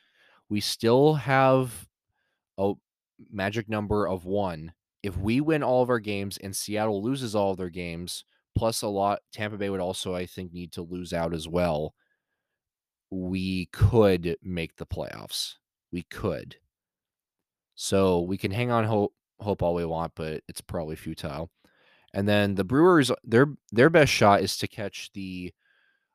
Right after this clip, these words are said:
uh, Phillies or Padres. The Phillies are the sixth seed right now in the National League. The Padres are a game and a half ahead of them. Atlanta's already clinched a playoff spot, so they're good. Um, Saint Louis really shouldn't need to worry.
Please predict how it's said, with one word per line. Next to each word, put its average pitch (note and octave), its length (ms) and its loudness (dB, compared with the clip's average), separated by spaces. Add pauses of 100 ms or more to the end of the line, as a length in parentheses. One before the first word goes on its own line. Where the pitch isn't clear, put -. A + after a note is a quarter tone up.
(120)
uh, F#2 240 -4
Phillies A#2+ 440 -2
or F2+ 140 -8
Padres. G2+ 500 2
The E2+ 80 -10
Phillies A2+ 280 -2
are G#2+ 80 -2
the G2 80 -6
sixth - 300 -6
seed A#2 140 -2
right A2 180 0
now G#2+ 200 -2
in G#2+ 60 -2
the G#2 60 -4
National G#2 420 -4
League. G#2+ 400 0
The F2+ 320 -4
Padres G2+ 420 2
are F#2+ 60 -2
a F2 40 -6
game F#2+ 200 -4
and F#2+ 100 -4
a - 20 -4
half F2+ 120 -6
ahead F#2 140 -4
of F2 100 -6
them. G#2 280 0 (320)
Atlanta's G2+ 400 -2
already F#2+ 260 -2
clinched - 320 -6
a D#2+ 60 -10 (120)
playoff F#2+ 240 0
spot, F#2 300 -2
so F2+ 120 -12
they're F2+ 160 -4
good. F2+ 360 -4 (1080)
Um, E2+ 480 -4 (960)
Saint G2+ 220 -2
Louis F#2+ 280 0
really F#2 140 -2
shouldn't E2+ 280 -4
need F2 140 -8
to F#2 80 -4
worry. F#2 460 -2